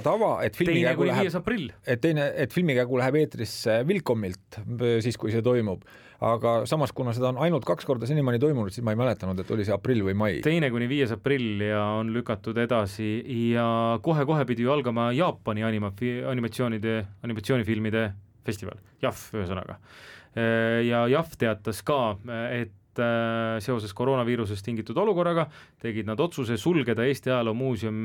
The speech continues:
Speaker 2: muuseumid ajavahemikus kolmteist kuni kolmkümmend üks märts ja jätta ära kõik selleks perioodiks planeeritud üritused,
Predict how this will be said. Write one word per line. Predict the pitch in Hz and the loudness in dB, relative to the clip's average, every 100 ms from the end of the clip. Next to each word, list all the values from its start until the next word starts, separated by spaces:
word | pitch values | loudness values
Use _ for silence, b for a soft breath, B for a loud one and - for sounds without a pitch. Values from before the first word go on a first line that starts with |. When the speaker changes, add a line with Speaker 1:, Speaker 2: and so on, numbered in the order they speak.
| 110 | -4
Speaker 2:
muuseumid | 123 165 117 110 110 | 0 0 0 -2 0
ajavahemikus | 127 113 107 110 104 110 - | 2 2 -2 -4 -6 -8 -2
kolmteist | 131 120 127 131 | 0 0 0 -2
kuni | - 110 | -2 -2
kolmkümmend | 120 120 110 110 | 0 0 -2 -2
üks | 131 - | -4 -4
märts | 147 165 165 - | -2 -2 -4 -2
ja | 110 | 0
jätta | 123 - 120 | 0 0 0
ära | 107 | 2
kõik | 147 139 | 0 0
selleks | - 117 107 | -2 -4 -4
perioodiks | 117 117 117 110 | -4 -2 -2 -4
planeeritud | - 117 117 104 120 | -4 -2 -2 -2 -2
üritused, | 190 - 117 113 104 | 0 0 -2 -2 -4